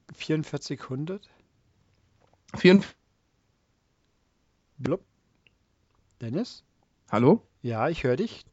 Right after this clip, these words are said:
Speaker 1: Du warst grad so halb verschluckt. Wahrscheinlich ist dein Leberkäse hängen geblieben.
Speaker 2: <laughs> Kam denn mein Gruß an?
Speaker 1: Ja, ich hab dann, der kam komplett an und ich hab gefragt, vierundvierzig hundert, und hast du vier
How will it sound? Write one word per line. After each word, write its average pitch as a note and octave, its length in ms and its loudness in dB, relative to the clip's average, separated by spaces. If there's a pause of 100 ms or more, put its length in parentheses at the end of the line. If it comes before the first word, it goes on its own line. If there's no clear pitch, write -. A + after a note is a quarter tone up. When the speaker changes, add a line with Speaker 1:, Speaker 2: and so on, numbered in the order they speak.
Speaker 1:
Du C3 120 -2
warst C3 200 -2
grad C#3 180 -2
so B2+ 180 -4
halb C3+ 200 2
verschluckt. - 540 -6
Wahrscheinlich B2+ 400 -8
ist - 120 -10
dein C3 220 0
Leberkäse C3 480 0
hängen A#2 200 -6
geblieben. G2+ 340 -12 (340)
Speaker 2:
<laughs> D#3+ 60 8 (1000)
Kam F3+ 240 8
denn F#3+ 100 8
mein D#3+ 200 8
Gruß F3 280 4
an? A2 280 -2 (720)
Speaker 1:
Ja, D#3 420 10 (240)
ich D3+ 220 2
hab F3 140 10
dann, E3+ 720 0 (120)
der D#3 380 -4
kam F3+ 240 6
komplett E3+ 320 4
an D3+ 160 6
und D#3 80 2
ich C#3+ 80 -2
hab D#3+ 100 2
gefragt, - 400 2
vierundvierzig E3 640 0
hundert, F3 300 6
und E3+ 80 -2
hast D#3 100 -6
du D#3+ 80 0
vier F#3+ 300 6